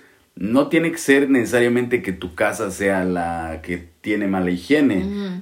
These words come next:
Speaker 1: pero si vives en un apartamento y diez de, digo, ocho de diez
Speaker 2: Sí.
Speaker 1: apartamentos son sucios,
Speaker 2: Claro.
Speaker 1: ya valiste pa' pura madre. Y si incluso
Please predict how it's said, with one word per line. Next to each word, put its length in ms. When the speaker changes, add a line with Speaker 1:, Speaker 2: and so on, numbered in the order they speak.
Speaker 1:
pero 260
si 240
vives 320
en 100
un 80
apartamento 880
y 160
diez 500
de, 760
digo, 340
ocho 340
de 120
diez 240
Speaker 2:
Sí. 60
Speaker 1:
apartamentos 800
son 200
sucios, 680
Speaker 2:
Claro. 340
Speaker 1:
ya 120
valiste 420
pa' 180
pura 220
madre. 420
Y 140
si 160
incluso 640